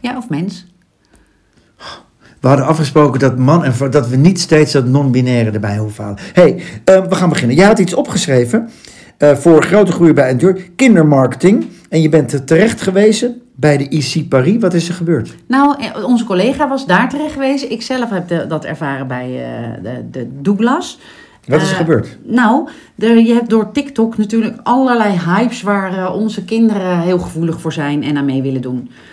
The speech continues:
Speaker 1: Dus dan moet je, eh, make-up en, en, en dagcremes kopen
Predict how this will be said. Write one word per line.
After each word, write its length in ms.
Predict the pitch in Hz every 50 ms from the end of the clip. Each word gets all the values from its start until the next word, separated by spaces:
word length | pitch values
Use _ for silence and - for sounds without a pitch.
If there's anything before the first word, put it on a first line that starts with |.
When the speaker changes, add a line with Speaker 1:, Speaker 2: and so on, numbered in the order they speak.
| - _ _
Speaker 1:
Dus 220 | - 165 165 170
dan 140 | - 175 165
moet 200 | 170 170 - -
je, 80 | 175 160
eh, 1300 | 156 151 139 - - - 151 151 147 147 147 147 147 147 147 143 143 139 135 110 113 131 143 147 143 160
make-up 420 | 160 156 160 233 233 233 226 - 180 - -
en, 260 | - 151 165 165 156 -
en, 220 | 156 160 151 147
en 220 | - - 160 156 139
dagcremes 760 | 202 196 202 - - - 170 175 165 165 170 170 175 - -
kopen 540 | - 170 165 160 156 151 156 151 147 151